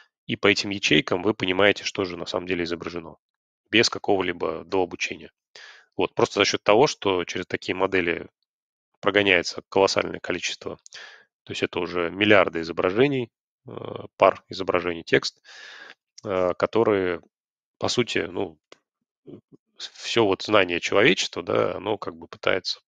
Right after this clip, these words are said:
пытается в эти модели засунуть. Вот оптимизировать веса этих моделей и на выходе получать такие вот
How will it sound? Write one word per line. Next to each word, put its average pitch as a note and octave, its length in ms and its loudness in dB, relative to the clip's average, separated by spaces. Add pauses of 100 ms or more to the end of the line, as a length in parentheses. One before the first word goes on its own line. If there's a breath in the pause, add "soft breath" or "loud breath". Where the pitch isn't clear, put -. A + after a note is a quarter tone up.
(220)
пытается - 360 -2
в F#2+ 40 -4
эти - 140 -8
модели F#2 300 -2
засунуть. F2+ 480 -12 (520 loud breath)
Вот - 160 -12
оптимизировать F#2+ 680 -2
веса D3+ 320 4
этих - 240 -2
моделей G#2+ 440 0
и G#2+ 340 -6
на F#2 140 -4
выходе G2+ 340 -4
получать - 440 -8
такие - 300 -12
вот - 180 -16